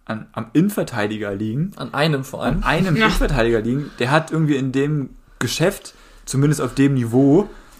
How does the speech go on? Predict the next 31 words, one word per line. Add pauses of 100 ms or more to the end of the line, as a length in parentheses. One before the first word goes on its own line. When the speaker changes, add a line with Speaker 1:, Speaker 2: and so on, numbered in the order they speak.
(100)
Speaker 1:
nichts (140)
verloren. (200)
Speaker 2:
Genau,
und
weil
sie
das
sagen,
ich
meine,
die
haben
ja
Ahnung,
weil
sie
das
sagen, (300)
das
ist
eben
dieses,
dieser,
dieser
Move,
dass
sie
ihn
da
ein
bisschen,